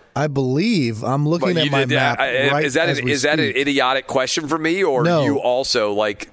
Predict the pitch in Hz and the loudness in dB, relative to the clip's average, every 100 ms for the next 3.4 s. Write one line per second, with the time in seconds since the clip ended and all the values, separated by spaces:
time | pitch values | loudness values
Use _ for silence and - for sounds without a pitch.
0 | - 208 113 156 185 147 110 117 98 - | -4 -2 0 2 0 0 0 0 -2 -12
1 | - - 175 135 104 - - 165 175 180 | -6 -2 0 0 -2 -2 0 0 0 0
2 | 165 131 98 - 151 147 104 92 - - | -2 -2 -6 -4 -2 0 -2 -6 -6 -8
3 | - 120 117 - | -6 -2 0 -2